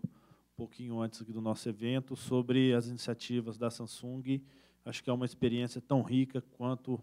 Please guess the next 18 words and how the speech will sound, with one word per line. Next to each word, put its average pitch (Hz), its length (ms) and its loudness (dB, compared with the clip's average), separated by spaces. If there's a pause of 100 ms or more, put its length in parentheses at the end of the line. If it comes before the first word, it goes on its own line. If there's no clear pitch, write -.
né, 113 260 2
as 107 140 -4
demais 110 480 -2
que - 80 -18
nós 107 260 -14 (140)
estamos 110 380 -10
tendo 107 240 -2
aqui 110 180 -6
hoje, 123 460 6 (340)
e 120 60 -12
cada 147 340 6
uma 143 300 4
com 139 240 4
um 139 40 4
enfoque 127 560 4
um 123 100 0
pouco 123 440 2
diferente. 113 640 -2